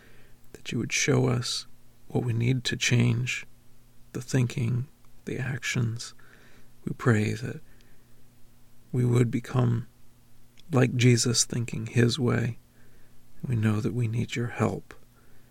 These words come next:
We pray that you would show us. In Jesus' name, amen. Luke chapter thirteen.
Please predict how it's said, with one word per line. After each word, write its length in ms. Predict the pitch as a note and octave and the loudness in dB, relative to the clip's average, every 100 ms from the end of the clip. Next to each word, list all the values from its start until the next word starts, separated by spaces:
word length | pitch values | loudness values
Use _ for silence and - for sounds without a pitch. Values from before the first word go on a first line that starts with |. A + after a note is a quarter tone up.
| - - - | -20 -20 -16
We 80 | - | -16
pray 220 | - A2 | -6 -4
that 200 | G2+ - | -2 -4
you 80 | A2+ | -2
would 220 | A2+ A2 | -2 -2
show 340 | - - F#2 A2+ | 0 0 -2 -4
us. 300 | C3+ - A2 | -4 -4 -4
In 100 | G2+ | -4
Jesus' 480 | - G#2+ A#2+ - | -2 0 2 2
name, 320 | - F#2+ - C3 | 0 -6 -6 -6
amen. 440 | A#2+ G2+ G2 F2+ - - - - _ _ _ _ - - - - - - - - | 0 2 0 -2 -8 -18 -20 -20 _ _ _ _ -20 -20 -20 -20 -20 -20 -16 4
Luke 320 | A3+ C#3+ - | 6 6 2
chapter 360 | - B2 - F#2+ | 0 0 0 -6
thirteen. 580 | - D3+ - C3 F#2+ | -4 -4 -2 -4 -4